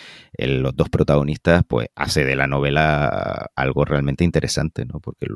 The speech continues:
cuando empiezan a comunicarse, esa segunda parte de la novela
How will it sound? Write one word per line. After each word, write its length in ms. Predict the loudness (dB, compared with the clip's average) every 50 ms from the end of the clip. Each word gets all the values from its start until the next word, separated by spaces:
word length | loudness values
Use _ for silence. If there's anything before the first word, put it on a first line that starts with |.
| -10 _
cuando 220 | -6 -4 -4 -4
empiezan 380 | -2 0 0 2 4 4 2 4
a 60 | 4
comunicarse, 720 | 4 4 4 4 2 2 2 0 0 2 4 4 4 4 2
esa 400 | -2 -2 2 4 4 4 2 0 _ _ _ _ _
segunda 440 | 0 0 2 2 2 2 4 2 4
parte 240 | 4 0 0 0 0
de 60 | 0
la 100 | 2 2
novela 420 | 2 2 2 4 4 4 2 0